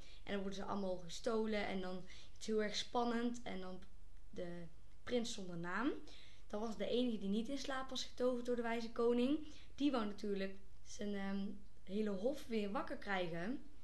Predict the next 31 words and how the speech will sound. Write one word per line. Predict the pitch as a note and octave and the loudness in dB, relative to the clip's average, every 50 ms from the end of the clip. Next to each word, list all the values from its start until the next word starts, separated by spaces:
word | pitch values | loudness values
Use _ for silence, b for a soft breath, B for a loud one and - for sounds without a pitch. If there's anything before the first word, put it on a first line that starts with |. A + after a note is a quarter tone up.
| - - - - - - - - - - - - - B B B B B B B B B - | -4 -4 -4 -4 -4 -4 -4 -4 -4 -4 -4 -4 -4 B B B B B B B B B 0
Dus | - A#3 A#3 A#3 - - - | 2 2 2 4 2 0 0
toen, | - A#3+ A#3+ A#3+ A#3 | 2 2 4 2 2
ehm, | - G3 G3+ G3+ G#3 G3+ G3 G#3+ C#4+ - - - - - - - - - - - - - - - - - - | 2 0 0 0 0 0 0 -2 -4 -4 -6 -6 -6 -6 -6 -6 -6 -6 -6 -6 -6 -6 -6 -6 -6 -4 -4
is | - A3 A3 - | -4 -2 -2 -2
hij | A3 G3+ | -2 -2
eigenlijk | G#3 G3+ G3 G3 | 0 0 0 0
allemaal | G#3 A3 A3+ G#3+ G#3 G3+ | 0 0 0 0 0 0
gaan | G3 F3 | -2 -2
vermommen | E3 F3+ F#3 F#3+ G3+ A3 A3+ A#3 G#3+ | -2 -2 0 0 2 2 2 2 2
en | G#3 G3+ | 0 0
heeft | G3 G3 G3+ G3+ - | 0 0 -2 -2 -4
hij | - - | -4 -4
proberen | - G#3 F#3+ G3 F#3+ F#3 F#3+ F#3 | -4 -4 -2 -2 -2 -2 -2 -2
de | F#3 | -2
strofes | - - - B3+ B3+ A#3 - - G#3 - | -4 -2 -2 -2 -2 -2 -4 -4 -4 -4
te | - - | -4 -4
stelen. | - - - G3+ F3+ F3 F3 E3+ E3+ F#3 G3 G3 B B B B B B B B B B - - | -4 -4 -4 -2 -2 -2 -2 -2 -2 -4 -4 -4 B B B B B B B B B B -4 -2
En | - G#3 G#3 | 0 0 0
dat | G3+ G#3 G3+ | 0 0 0
is | G#3 A3 F#3+ G3+ | -2 -2 -2 -2
ook | F#3 | -2
helaas | E3+ F#3+ F#3+ G#3 A3+ B3 A#3+ G#3+ | -2 0 2 2 2 2 0 0
wel | G3+ G3 F#3+ F3 | -2 0 0 0
gelukt, | E3+ F#3+ G#3 C4 C#4 - - B B B B - | 2 2 2 2 2 0 -2 B B B B -4
dat | G3+ G3 | -4 -2
zeg | - - A#3+ A3+ | 0 2 2 2
ik | A3 A3+ A3+ | 0 -2 -2
je | - B3+ A#3 | 0 0 2
wel. | A3+ A3+ A#3+ C4+ D#4+ E4 B B B B B B B - | 2 4 4 2 2 0 B B B B B B B -2
Maar, | A3 G#3+ G#3+ G#3+ G#3 G3 | 2 2 2 2 2 0
ehm, | - - F#3+ G3 G3 G3 G3 G3 | 0 0 0 2 2 2 2 2